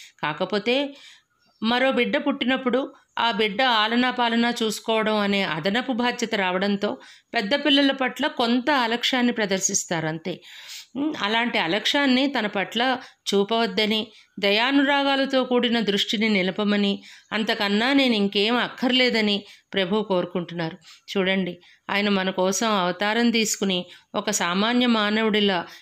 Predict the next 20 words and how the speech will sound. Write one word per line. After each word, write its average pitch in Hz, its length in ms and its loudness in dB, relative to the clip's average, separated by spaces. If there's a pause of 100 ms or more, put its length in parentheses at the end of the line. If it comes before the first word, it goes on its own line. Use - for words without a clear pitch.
(120)
ఎన్నో 208 340 2
బాధలు 226 460 2
పడుతూ 208 460 -2 (260)
మనలో 208 420 0 (280)
ప్రతి 202 380 2
ఒక్కరి 269 400 0
ప్రేమ 233 340 0
కోసమే 208 520 0
అర్థిస్తూ, 190 600 -2 (400)
ఉమ్, 277 220 2
"మీరు 233 220 4
గోరంత 202 480 2
ప్రేమని 202 480 2
అందించండి, 208 680 0 (260)
కొండంతలుగా 185 720 0
మిమ్మల్ని 208 360 2
కాపాడుతాను" 202 760 0
అంటూ 180 280 -2
ఎంతో 180 420 0
తప్పించారు. 185 600 -2